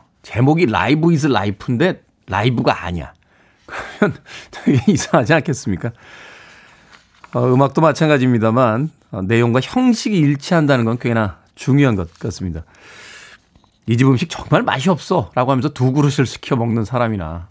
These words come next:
어, "겸손하게 살아야 된다" 하면서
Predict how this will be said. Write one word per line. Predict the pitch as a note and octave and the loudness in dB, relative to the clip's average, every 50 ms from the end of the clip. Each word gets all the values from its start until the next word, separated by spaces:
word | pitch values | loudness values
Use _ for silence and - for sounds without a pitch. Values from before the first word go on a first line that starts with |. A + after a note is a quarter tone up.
| _ | _
어, | - D2+ D2+ - - | -20 -18 -18 -14 -6
"겸손하게 | - G#2+ A#2+ C3+ A2+ B2+ C3 C3 A#2+ A#2+ | -2 0 2 2 4 4 4 4 2 0
살아야 | A#2+ - A#2 A2+ A2 G2+ | 0 0 0 0 0 0
된다" | G2+ G2+ F#2+ G#2+ F#2+ - _ _ _ _ _ | -2 -4 -4 -4 -6 -6 _ _ _ _ _
하면서 | - - - A#2+ A2+ G#2 F2+ A2 A2+ G#2+ G#2 | -14 -8 -6 -4 -4 -4 -2 -2 -2 -4 -4